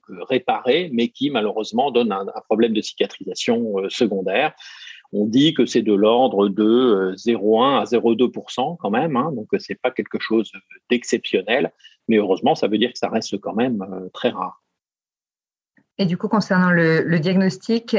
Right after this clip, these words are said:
Speaker 2: c'est vraiment l'examen clinique minutieux sur, euh, une femme qui rapporterait ses symptômes si on s'en est pas rendu compte, euh, pendant l'accouchement ?
Speaker 1: Alors, pour les fuites urinaires, hein, c'est vraiment des fuites urinaires qui surviennent tout le temps. Et quand on dit tout le temps, c'est des patientes qui perdent leurs urines,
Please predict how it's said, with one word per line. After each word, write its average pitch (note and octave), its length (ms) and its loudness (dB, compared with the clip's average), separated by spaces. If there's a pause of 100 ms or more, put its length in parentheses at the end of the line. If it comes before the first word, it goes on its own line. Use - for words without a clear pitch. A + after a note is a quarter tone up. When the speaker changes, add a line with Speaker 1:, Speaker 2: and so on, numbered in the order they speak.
(120)
Speaker 2:
c'est D#3+ 460 0
vraiment F3 420 2
l'examen F#3 420 2
clinique G3 340 2
minutieux F#3 420 2
sur, F3 340 -2
euh, D#3 400 2
une E3 160 2
femme G3+ 240 2
qui G3 80 -2
rapporterait F#3 520 0
ses F#3+ 120 0
symptômes F3+ 600 2
si A#3 160 -2
on - 20 2
s'en F#3+ 180 0
est F3+ 60 2
pas F3+ 140 0
rendu F3 200 2
compte, F#3+ 440 0
euh, D3+ 340 2
pendant E3+ 240 0
l'accouchement ? F#3+ 640 -2 (1120)
Speaker 1:
Alors, G#2 280 -4 (520)
pour D3 160 4
les C#3 80 2
fuites B2 200 0
urinaires, A#2+ 400 2
hein, A#2+ 120 0
c'est G#2+ 320 2
vraiment A2 400 2
des G#2 320 0
fuites A#2+ 260 -2
urinaires A#2 340 2
qui - 120 -20
surviennent G2+ 640 0
tout B2 120 2
le G#2 60 0
temps. - 320 -4 (540)
Et G2+ 80 2
quand A#2+ 200 -2
on A2 80 4
dit G#2+ 140 2
tout G#2 100 -2
le F#2+ 60 -6
temps, D#3+ 160 0
c'est C3 140 0
des G#2+ 80 0
patientes B2 340 -2
qui G#2 140 -8
perdent B2+ 320 0
leurs G#2+ 260 0
urines, G#2+ 500 0